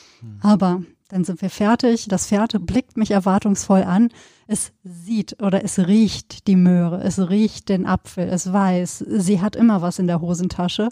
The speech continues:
Speaker 1: Mhm.
Speaker 2: Und steht dann wirklich mit, ne, glänzenden großen Augen vor mir und versucht auch schon mitzuhelfen, während ich erstmal, ne, von oben in die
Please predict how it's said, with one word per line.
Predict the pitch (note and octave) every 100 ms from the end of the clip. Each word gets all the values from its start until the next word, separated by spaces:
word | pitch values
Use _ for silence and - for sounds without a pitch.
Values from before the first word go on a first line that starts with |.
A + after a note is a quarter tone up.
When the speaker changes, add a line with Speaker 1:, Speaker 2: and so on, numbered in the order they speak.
| _ -
Speaker 1:
Mhm. | A2+ A2 - _ _ _
Speaker 2:
Und | G#3+
steht | - A3 A3+
dann | G#3+
wirklich | G3 A#3+ G#3
mit, | G#3 F#3+ - -
ne, | G3+ A3+
glänzenden | G3+ F#3 B3 - G#3+
großen | G3 G3+ A#3+ G#3
Augen | E3+ F3+ F3+
vor | - F3+ F#3
mir | G#3 A3+ B3+ C4
und | G3
versucht | G#3 F3+ G#3+
auch | - -
schon | F#3+ F3+
mitzuhelfen, | B3+ - F#3+ F#3 F3+ G#3+ A3
während | G3 F#3+ F#3+ F3
ich | G3+ C4+ -
erstmal, | G3 A3 A#3+ A3 G#3+ G#3+
ne, | F#3+ G#3+ A3 - _ _
von | - G3+ G3
oben | G3+ B3+ A#3+
in | G3+
die | G3